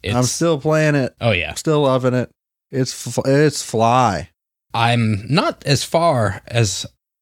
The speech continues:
Speaker 2: I thought I was at first. Like, I'm still really pretty early on.
Speaker 1: There's a lot, there's a lot to do. Like, a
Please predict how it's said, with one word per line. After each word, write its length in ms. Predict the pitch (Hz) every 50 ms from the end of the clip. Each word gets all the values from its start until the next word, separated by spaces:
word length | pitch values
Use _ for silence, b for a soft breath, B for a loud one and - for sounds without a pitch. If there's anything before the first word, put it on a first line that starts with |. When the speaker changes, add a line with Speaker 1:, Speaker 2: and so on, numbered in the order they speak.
| _ -
Speaker 2:
I 80 | 110 98
thought 280 | - - 135 117 110
I 80 | 98 90
was 360 | 87 92 104 98 90 90 -
at 120 | - - -
first. 400 | - 85 82 87 - - - -
Like, 140 | 95 95
I'm 80 | 98 107
still 180 | - - 127 104
really 240 | 101 101 98 90
pretty 320 | - - 98 87 90 87 87 - _ -
early 240 | 101 95 92 92 87
on. 120 | 87 92 151
Speaker 1:
There's 160 | 180 214 233
a 60 | 233
lot, 440 | 196 156 151 156 147 131 - 127 117
there's 180 | 139 151 165
a 40 | 180
lot 220 | 170 160 143 131 -
to 60 | 120
do. 160 | 120 127 120
Like, 160 | 117 117 120
a 40 | 127